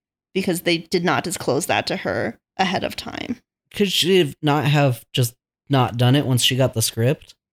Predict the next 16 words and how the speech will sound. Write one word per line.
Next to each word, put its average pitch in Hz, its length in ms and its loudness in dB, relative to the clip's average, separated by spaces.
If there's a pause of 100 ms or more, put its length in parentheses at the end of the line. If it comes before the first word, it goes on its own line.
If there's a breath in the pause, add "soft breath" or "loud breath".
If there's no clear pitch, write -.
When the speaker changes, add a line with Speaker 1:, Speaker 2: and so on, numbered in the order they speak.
(120)
Speaker 1:
I, 320 580 2 (320)
so 202 240 -2
unfortunately, 269 680 0
<laughs> 233 40 -4
I, 254 260 -2
I, 202 200 -2 (180)
I 202 60 2
read 196 260 2
up 202 200 0
about 240 360 0
it 262 300 0 (180)
before, 208 800 0 (160)
like, 202 200 -4
when 196 180 0
we 196 160 0
first - 760 -2